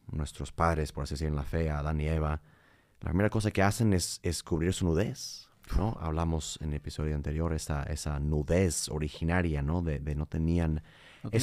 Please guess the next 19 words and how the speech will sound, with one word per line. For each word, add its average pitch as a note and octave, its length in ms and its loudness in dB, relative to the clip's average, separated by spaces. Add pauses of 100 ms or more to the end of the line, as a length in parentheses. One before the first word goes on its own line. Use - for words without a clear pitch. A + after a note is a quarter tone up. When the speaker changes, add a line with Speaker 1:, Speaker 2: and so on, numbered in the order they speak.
Speaker 1:
esa, A2 40 6
Speaker 2:
vergüenza. B2+ 440 0
Speaker 1:
eh, G#2 60 0
vergüenza G2+ 540 4
hacia, F2+ 320 0
o D#2 200 -4
sea, E2+ 120 -4
uno F#2+ 280 4
hacia E2 240 -2
el E2 80 2
otro G#2 220 0
porque D#2+ 360 -6 (400)
apreciaban F#2 580 0
la E2+ 160 0
persona, G2+ 440 0
¿no? F2 220 2
Y E2+ 100 2
no E2 180 2
solo, E2 440 2